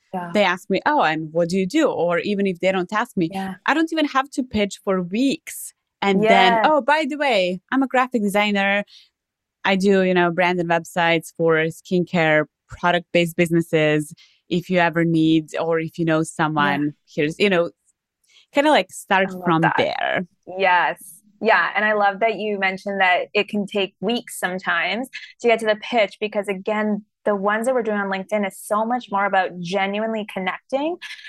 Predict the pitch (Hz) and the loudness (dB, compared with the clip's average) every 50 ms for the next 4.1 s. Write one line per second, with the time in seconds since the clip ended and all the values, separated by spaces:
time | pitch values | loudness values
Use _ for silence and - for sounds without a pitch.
0 | - - 220 233 233 220 214 226 220 - - - 202 196 - - 262 262 - - | -8 -4 -2 -2 0 0 0 0 0 -2 -4 -6 -6 -6 -6 -6 -6 -6 -2 0
1 | 285 277 262 220 214 214 262 254 220 208 220 226 214 226 214 208 202 202 185 180 | 0 0 0 0 -2 -2 -2 -2 0 0 -2 0 2 2 2 2 2 0 -4 -4
2 | 185 - 180 - - 180 190 - - - - - - - 196 190 196 196 196 190 | -4 -4 -6 -4 -4 -4 -4 -4 -6 -6 -8 -8 -6 -6 -4 -2 -2 -2 -2 -2
3 | - - - 202 180 180 - - 202 196 190 - 160 220 254 262 214 190 170 156 | -4 -4 -2 -2 -2 -2 0 0 0 0 2 2 0 0 0 0 -2 -2 -4 -4
4 | 202 | -6